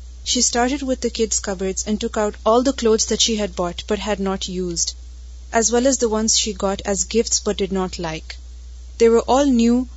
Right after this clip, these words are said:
with tags still on. Then she got the boxed gifts that she had received but did not use. As I was helping her, I told her that she could keep some to give as gifts. She said,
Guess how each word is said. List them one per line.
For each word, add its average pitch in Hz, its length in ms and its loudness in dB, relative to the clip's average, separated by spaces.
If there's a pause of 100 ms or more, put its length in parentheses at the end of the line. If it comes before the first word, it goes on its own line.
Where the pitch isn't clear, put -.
(100)
with 220 260 0
tags 202 340 0
still 196 340 0
on. 170 340 -4 (600)
Then 233 220 4
she 262 140 2
got 240 200 2
the 220 80 -2
boxed 196 380 -2
gifts - 400 -2 (340)
that 202 220 0
she 226 140 2
had 208 180 0
received 196 460 -2
but 190 140 2
did 190 160 -2
not 185 320 -4
use. 170 340 -6 (600)
As 220 140 2
I 226 160 4
was 240 160 4
helping 240 400 2
her, 214 140 0
I 202 120 0
told 208 340 0
her 180 200 -6 (580)
that 220 160 2
she - 180 2
could 226 200 -2
keep 262 240 0
some 220 240 4
to 220 100 0
give 190 180 2
as 180 160 0
gifts. - 520 -2
She - 200 0
said, 220 260 0